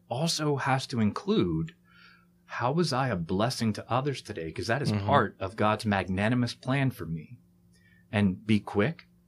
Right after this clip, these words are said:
Speaker 1: to recognize, or make haste to recognize, um,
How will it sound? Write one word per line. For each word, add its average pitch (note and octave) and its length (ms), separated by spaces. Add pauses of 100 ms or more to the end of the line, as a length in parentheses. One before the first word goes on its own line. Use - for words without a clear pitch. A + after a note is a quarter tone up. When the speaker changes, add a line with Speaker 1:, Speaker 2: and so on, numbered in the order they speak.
(160)
Speaker 1:
to G2+ 100
recognize, A#2+ 1080 (100)
or F#2 100
make G#2+ 220
haste A#2 340
to A2 60
recognize, B2 840 (460)
um, F#2+ 380